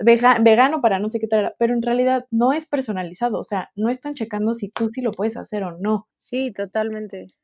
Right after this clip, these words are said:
Speaker 2: totalmente.
Speaker 1: Entonces ya, ya no, no pueden decir que no tienen la información porque se las estamos dando, ¿ok?
Speaker 2: Ajá.
Speaker 1: <laughs>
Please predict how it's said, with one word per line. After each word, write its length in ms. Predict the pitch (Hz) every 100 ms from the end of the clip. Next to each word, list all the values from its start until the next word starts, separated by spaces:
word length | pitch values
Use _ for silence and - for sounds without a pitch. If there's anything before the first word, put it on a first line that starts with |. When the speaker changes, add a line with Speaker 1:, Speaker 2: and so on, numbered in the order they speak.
| _ _
Speaker 2:
totalmente. 800 | 196 190 196 202 202 190 - 196 _
Speaker 1:
Entonces 360 | - 196 214 208
ya, 160 | 185
ya 160 | - 190 190
no, 200 | 214 220
no 180 | 220 233
pueden 180 | 254
decir 160 | 208 214
que 80 | 208
no 120 | 202
tienen 160 | 220 214
la 60 |
información 460 | 185 180 180 190 233
porque 320 | 233 214 185 -
se 140 | -
las 240 | 170 180 175
estamos 380 | - 180 175 170
dando, 200 | - _ _ -
¿ok? 160 | 190 226 254
Speaker 2:
Ajá. 20 |
Speaker 1:
<laughs> 360 | 220 233 226 -